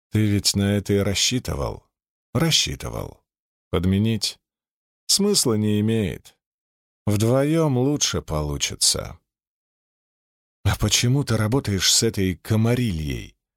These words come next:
нахмурился Зернов. «Я работаю с вычислительными машинами. Понятия не имею о том, что происходит в городе». «Была у меня такая страстишка», —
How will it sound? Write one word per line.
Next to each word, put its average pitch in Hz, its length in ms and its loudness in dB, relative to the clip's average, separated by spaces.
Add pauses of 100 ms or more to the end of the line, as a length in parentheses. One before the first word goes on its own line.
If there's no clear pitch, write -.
(160)
нахмурился 113 680 0
Зернов. 104 640 -2 (920)
«Я 110 300 2
работаю 139 500 0
с - 120 -2
вычислительными 123 960 0
машинами. 73 800 -2 (760)
Понятия 139 480 2
не 107 160 4
имею 131 320 2
о 98 60 -2
том, 117 200 0
что 110 260 0
происходит 107 580 0
в 101 80 -2
городе». 90 560 -2 (1300)
«Была 107 480 2
у 95 60 -2
меня 98 200 0
такая 90 320 -2
страстишка», — - 920 -2